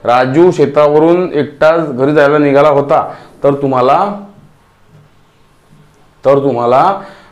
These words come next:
दोन नंबर घ्यावा लागेल राज-, वाटीचं. वाट वाकडी तिकडे होती, वाटेवर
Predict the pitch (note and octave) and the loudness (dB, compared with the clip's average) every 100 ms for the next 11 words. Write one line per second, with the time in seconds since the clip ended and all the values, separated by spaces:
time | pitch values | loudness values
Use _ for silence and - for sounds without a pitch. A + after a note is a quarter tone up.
0 | _ _ _ A#2+ A#2 B2 D#3+ F3 E3 D#3+ | _ _ _ -8 -4 0 0 0 0 -2
1 | D#3+ D#3+ C#3 C3+ C#3 A#2+ C3 F#3 G3+ - | 0 0 2 0 2 0 2 0 -2 -8
2 | - - - - A#2 A#2+ A#2 A#2+ A#2 A2+ | -20 -18 -18 -10 -2 -2 -2 -4 -2 -2
3 | A2+ C3 A#2 C#3 - - - - A2 C3+ | 0 -2 0 -2 -2 -8 -18 -4 0 0
4 | - A2+ A2+ A2 E3 F3+ D#3+ - C#3 G#2+ | -2 -2 -2 0 0 0 -2 -4 -4 -2
5 | G#2 C3+ F3 - - - G#2+ A2 C#3+ D3 | -4 -4 -4 -6 -14 -2 -2 0 0 2
6 | E3 | 2